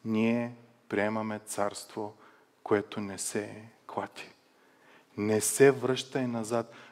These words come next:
Господ ще разклати всичко, както разклати старозаветната система, защото беше изпълнена в Исус Христос.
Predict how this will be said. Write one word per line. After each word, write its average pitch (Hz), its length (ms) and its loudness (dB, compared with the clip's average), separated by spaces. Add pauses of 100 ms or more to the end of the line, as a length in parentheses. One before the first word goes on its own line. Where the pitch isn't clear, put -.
(120)
Господ 127 640 2
ще - 260 0
разклати 123 500 0
всичко, - 440 -8
както 123 360 4
разклати 143 580 4 (320)
старозаветната 120 880 0
система, 151 380 0
защото 127 420 -2
беше 120 320 -2
изпълнена 135 640 4 (320)
в 107 180 -6
Исус 131 300 -4
Христос. 143 420 6